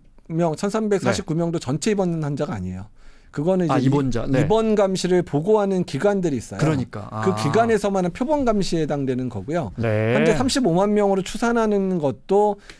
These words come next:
Speaker 1: 그게 이제 사실은 전-, 그러니까 전체 환자의 규모를 추정한 거긴 하지만 전수를 지금 보고하고 있지 않으니까 그냥 추정치에 해당되는 거지 정확한 숫자는 아니거든요. 지금 질병관리청이 이제 그 파악하고 있는 숫자는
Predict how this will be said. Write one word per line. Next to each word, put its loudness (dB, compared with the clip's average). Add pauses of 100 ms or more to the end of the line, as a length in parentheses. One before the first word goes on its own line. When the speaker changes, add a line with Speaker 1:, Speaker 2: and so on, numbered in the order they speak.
Speaker 1:
그게 0
이제 0 (120)
사실은 -6
전-, -2 (240)
그러니까 -4
전체 -2
환자의 2
규모를 -2
추정한 -2
거긴 0
하지만 -4 (340)
전수를 0
지금 0
보고하고 2
있지 -4
않으니까 -2
그냥 -4
추정치에 -2
해당되는 0
거지 -4 (260)
정확한 0
숫자는 -4
아니거든요. -6 (360)
지금 0
질병관리청이 0
이제 -2
그 -6
파악하고 0
있는 0
숫자는 -4